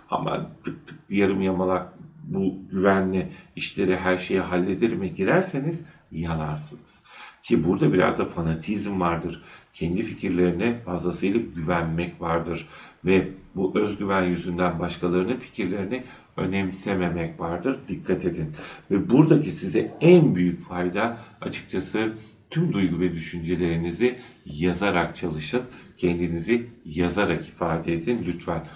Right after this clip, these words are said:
O zaman kendi doğrunuzu bulmak, o yaratım enerjisini doğru kullanmak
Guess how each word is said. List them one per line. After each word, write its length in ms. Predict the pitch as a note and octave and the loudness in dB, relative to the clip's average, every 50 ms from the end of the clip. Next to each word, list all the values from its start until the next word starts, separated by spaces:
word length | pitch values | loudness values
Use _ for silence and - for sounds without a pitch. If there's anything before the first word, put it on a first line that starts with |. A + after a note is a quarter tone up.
| - - - | -20 -8 -4
O 80 | C3+ B2 | -2 2
zaman 320 | C#3+ C3+ A#2 G2 F2+ F2+ | 2 2 2 2 -2 -2
kendi 300 | - G2 F#2+ E2+ E2+ E2 | -2 -2 -2 0 0 0
doğrunuzu 560 | F2+ F2+ F#2 F2 F2+ E2 E2 F2 D#2 D#2 - | 0 0 0 0 -4 -6 -8 -10 -10 -10 -6
bulmak, 440 | F2 F#2 F2+ F2+ F#2 G2 - - - - - - - - | -6 -4 -4 0 0 -2 -2 -2 -8 -14 -18 -20 -6 0
o 100 | F#2+ G2 F#2 D#2+ | 2 2 2 2
yaratım 580 | D#2 F2 F2+ F2+ F2+ F#2+ F#2+ - D3+ D#3+ E3+ - - | 4 4 6 6 6 4 2 2 2 2 2 2 -2
enerjisini 800 | G#2+ G2 F#2+ F#2 F2+ F2+ - F2 E2 - - - F2 D#2+ D#2 | -2 -2 0 0 0 -2 -2 -6 -8 -10 -8 -6 -6 -6 0
doğru 300 | - F#2+ F#2+ F#2 F2 - | 2 2 2 2 0 -2
kullanmak 580 | - F2 F2+ E2+ D#2+ D#2 E2+ G#2 A#2+ A#2+ - | -4 -4 -4 -4 -4 -4 0 0 0 0 -2